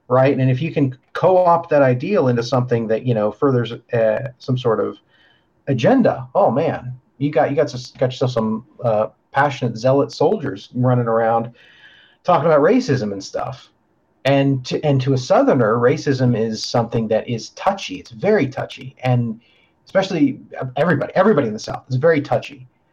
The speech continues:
Um, and it, and it's funny too, because, like, I was looking at year, last year when, when all, when all these cities were burning, Atlanta lost a Wendy's.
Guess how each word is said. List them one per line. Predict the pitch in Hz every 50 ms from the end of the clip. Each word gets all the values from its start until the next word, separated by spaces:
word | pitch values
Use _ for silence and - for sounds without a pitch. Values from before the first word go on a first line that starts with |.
| _ _ _ _ _ _ -
Um, | - 127 127 120 120 117 117 - - - _ _ _ _ _ _ _ _ _ _ _ _ 151
and | 139 123 123
it, | 123 123 127 -
and | 147 143 131
it's | 127 -
funny | - 170 156 135
too, | 131 208 196
because, | 160 143 143 131 127
like, | 139 131 127 127 - - _ _ _ _ _ _ _ _ _ -
I |
was | 202 -
looking | 185 190 196 185
at | 165 151 - 104 104 - - 143 135 131 127
year, | 175 170 185 - - 135
last | 135 147 147 135 127 -
year | 120 113 110 113
when, | 117 120 120 120 123
when | 127 123
all, | 131 135 143 143 139 131
when | 127 131 131 127 123 120
all | 135 139 151 156
these | 151 139 127 -
cities | - 147 135 127 123
were | 117
burning, | 120 117 110 101 101 101 - - - - _ _ _ _ _ _ -
Atlanta | 143 147 135 139 160 180 202 208 208 196
lost | 175 160 151 147 143 147 143 127 123 - - - - _ _ _ _ _ _ _ -
a | 131 135 131 131 131 127 127
Wendy's. | 131 127 143 143 127 107 - - - - -